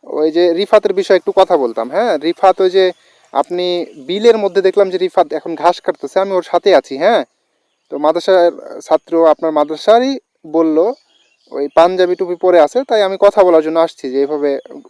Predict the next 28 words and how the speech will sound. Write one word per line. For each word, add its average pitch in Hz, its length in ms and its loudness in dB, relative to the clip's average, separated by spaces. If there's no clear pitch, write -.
মানে 131 180 -12
কাঁচি 143 240 -6
বস্তা 131 260 -8
নিয়ে 131 140 -8
ঘাস 131 180 -10
কাটতেছে, 127 400 -12
হয়তো 127 260 -10
বা 131 80 -2
ছাগল 135 280 -4
টাগল 127 220 -2
আছে, 208 240 -4
এমনিই 190 300 -2
কথা 233 200 2
বলতে 196 180 2
আসছিলাম। 170 440 -4
তো 180 240 -2
উনি 202 360 -4
মানে 147 200 -10
রিফাত 180 300 -4
আমাকে 180 280 -4
বলতে 185 280 -2
চায়নি, 185 400 -4
ওনা-, 160 280 -8
ওকে 156 200 -6
কিছু 160 260 -14
বলবেন 156 320 -4
না, 160 160 -6
ও 165 220 -4